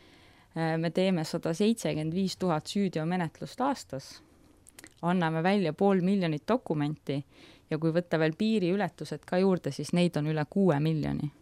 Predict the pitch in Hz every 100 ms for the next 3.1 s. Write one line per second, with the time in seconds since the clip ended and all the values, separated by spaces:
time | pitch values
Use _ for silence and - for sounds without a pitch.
0 | - - - - - 165 139 165 - 214
1 | 202 160 - 156 156 151 - 247 - 226
2 | 165 147 - 165 160 165 - 269 - -
3 | -